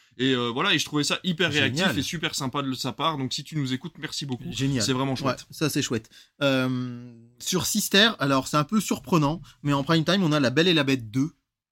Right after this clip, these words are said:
Speaker 1: Ok.
Speaker 2: Alors c'est dommage de pas passer le premier, mais
Speaker 1: Bah
Speaker 2: le
Speaker 1: oui.
Speaker 2: deux, on se rappelle que le sous-titre, c'est Le Noël Enchanté.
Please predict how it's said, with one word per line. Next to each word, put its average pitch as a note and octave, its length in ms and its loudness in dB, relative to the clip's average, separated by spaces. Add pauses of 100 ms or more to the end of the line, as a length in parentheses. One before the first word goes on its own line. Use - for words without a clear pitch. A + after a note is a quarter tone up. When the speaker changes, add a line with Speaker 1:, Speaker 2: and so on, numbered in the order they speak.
(140)
Speaker 1:
Ok. C#3 160 -2 (300)
Speaker 2:
Alors A2 120 -6
c'est - 80 -8
dommage C#3+ 280 2
de F3 40 0
pas D3 100 0
passer B2+ 220 -2
le B2+ 60 -2
premier, C#3+ 340 -2
mais D#3+ 80 2
Speaker 1:
Bah C3 80 4
Speaker 2:
le C#3 80 4
Speaker 1:
oui. D3 80 0
Speaker 2:
deux, D#3+ 140 4
on E3+ 100 -2
se - 60 -10
rappelle C#3+ 280 -2
que C#3+ 80 -4
le B2+ 60 0
sous-titre, - 420 -12
c'est E3+ 160 0
Le D3+ 140 2
Noël D3+ 340 2
Enchanté. C#3 460 -6